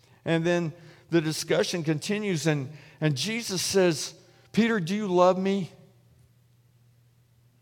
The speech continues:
And, and, and Jesus is saying, "Do you love me with this apao love, this strong affection, loyal kind of love?"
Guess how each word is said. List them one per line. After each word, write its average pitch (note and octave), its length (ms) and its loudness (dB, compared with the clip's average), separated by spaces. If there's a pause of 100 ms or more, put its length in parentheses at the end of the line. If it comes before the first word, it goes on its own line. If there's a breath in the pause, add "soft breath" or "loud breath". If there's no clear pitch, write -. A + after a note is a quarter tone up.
And, D#3+ 160 4
and, E3 380 2
and D#3 240 -4
Jesus G3+ 480 -2
is E3+ 100 0
saying, F3 320 2
"Do D3+ 100 -4
you G#3+ 100 -6
love G3 200 8
me G3 160 2
with F3+ 200 2
this D3+ 180 -2
apao E3+ 580 6
love, E3+ 340 6
this C3+ 140 -2
strong F3+ 460 6
affection, E3+ 580 2
loyal F3+ 760 2
kind F3 280 -2
of D#3 100 0
love?" F3+ 420 6